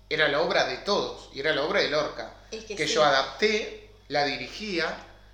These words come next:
Speaker 1: y que llegó un momento que nadie del elenco se la bancaba y que lamentablemente llegó un momento que
Speaker 2: No se podía
Speaker 1: no
Speaker 2: sostener.
Speaker 1: se podía soportar y no se podía sostener.
Speaker 2: Mm.
Speaker 1: Entonces estuve durante la espada y la pared durante un mes.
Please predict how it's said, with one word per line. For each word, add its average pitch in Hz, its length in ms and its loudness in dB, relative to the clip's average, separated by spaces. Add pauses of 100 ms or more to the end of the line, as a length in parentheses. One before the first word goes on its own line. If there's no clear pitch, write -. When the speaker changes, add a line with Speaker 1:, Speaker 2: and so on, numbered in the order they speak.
(140)
Speaker 1:
y 165 100 -6
que 160 120 -2
llegó 180 180 -2
un 269 80 -2
momento 196 840 -4
que 156 460 -2
nadie 175 380 0
del 143 100 -2 (120)
elenco 196 500 -4
se - 120 -8
la 127 100 -4
bancaba 131 680 -6 (180)
y 180 140 -10
que 175 100 -4
lamentablemente 175 1200 -4
llegó 175 160 -2
un 226 80 -6
momento 208 480 -4
que - 460 -4 (180)
Speaker 2:
No 240 100 -10
se 240 120 -10
podía 226 220 -2
Speaker 1:
no 190 220 4
Speaker 2:
sostener. 254 40 0
Speaker 1:
se 220 140 0
podía 180 260 2
soportar 170 680 -4
y 143 60 -8
no 170 100 -4
se 185 120 -6
podía 175 220 -4
sostener. 156 540 -6
Speaker 2:
Mm. 202 220 -14 (220)
Speaker 1:
Entonces 208 340 0
estuve 226 220 -2
durante 156 480 0
la 139 80 0
espada 196 260 0
y 196 60 0
la 151 120 0
pared 151 320 -4 (340)
durante 151 380 -2
un 202 120 -4
mes. - 320 -10